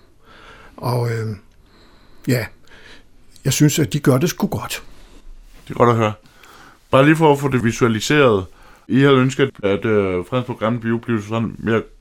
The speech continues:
Speaker 2: korsformet frem for aflang, som den er nu.
Speaker 1: Ja, man kan sige, at hvis du har forestillet dig en bygning, ikke nødvendigvis helt samme størrelse, lagt som netop som et T, så bygningen fik en T-form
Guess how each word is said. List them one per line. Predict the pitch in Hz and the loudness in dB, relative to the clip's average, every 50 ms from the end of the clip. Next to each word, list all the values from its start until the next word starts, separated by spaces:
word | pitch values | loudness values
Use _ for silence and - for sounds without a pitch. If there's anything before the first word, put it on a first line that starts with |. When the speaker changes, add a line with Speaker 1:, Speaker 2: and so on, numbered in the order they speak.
| - | -6
Speaker 2:
korsformet | - 120 120 135 139 - - 135 117 107 98 92 | -4 -2 0 0 -2 -2 -2 -2 0 0 -2 -4
frem | - 110 107 98 | -4 -4 -4 -2
for | - 110 101 90 78 - | -2 -2 -4 -4 -4 -4
aflang, | - 87 113 117 120 117 107 90 - - - | -2 0 2 2 2 2 0 0 -4 -8 -12
som | - 101 101 | -12 -12 -8
den | - 104 | -4 -2
er | 104 104 | -2 0
nu. | 104 101 101 101 - _ _ - - | 0 -2 -4 -6 -10 _ _ -10 -6
Speaker 1:
Ja, | 139 131 117 - - - - - - | -6 -6 -6 -10 -14 -20 -20 -10 -4
man | - 135 131 | -2 0 2
kan | 131 139 | 2 2
sige, | 127 - - 156 165 180 185 - | 2 4 4 4 6 4 4 2
at | 156 135 | 0 0
hvis | 117 127 120 | 2 2 2
du | - 135 | 2 2
har | 123 117 | 0 4
forestillet | - 160 165 175 175 - 185 156 139 139 127 | 4 6 6 4 4 2 2 2 2 2 0
dig | 143 127 120 120 117 | 0 -2 -2 0 0
en | 123 117 107 | 0 0 2
bygning, | - 143 143 143 - 170 151 135 117 98 - _ - | 2 2 2 2 2 2 4 4 2 0 -2 _ 0
ikke | - 139 156 180 185 | 4 4 6 6 6
nødvendigvis | 156 139 123 120 139 156 156 135 143 127 120 113 107 - | 6 6 6 6 4 4 2 2 2 2 2 2 0 -2
helt | 156 - - 151 190 180 - | -2 0 0 2 2 0 -2
samme | - 127 107 117 131 156 | -2 0 0 2 2 0
størrelse, | 139 - 120 110 113 123 113 127 | 0 -2 -2 -2 -2 -2 -4 -4
lagt | 107 107 113 127 131 - - | -4 -4 -4 -4 -4 -6 -2
som | - 151 127 | 0 2 2
netop | 113 113 120 135 143 139 139 - - - - - - | 4 4 4 4 2 0 0 -4 -16 -20 -20 -20 -12
som | - - 143 117 110 | -4 0 2 2 2
et | 104 - - - - - | 0 -2 -10 -14 -6 -2
T, | - - 175 160 - - - 143 | 0 2 2 2 0 -4 -8 -6
så | - - - | -6 -2 2
bygningen | - 160 151 - 156 143 127 | 2 2 4 4 2 0 0
fik | - - 123 110 | 0 0 0 0
en | 110 104 | 0 0
T-form | - - - 190 131 131 - - 120 - - - - | 0 -2 -2 -2 -4 -6 -6 -4 -4 -4 -4 -8 -12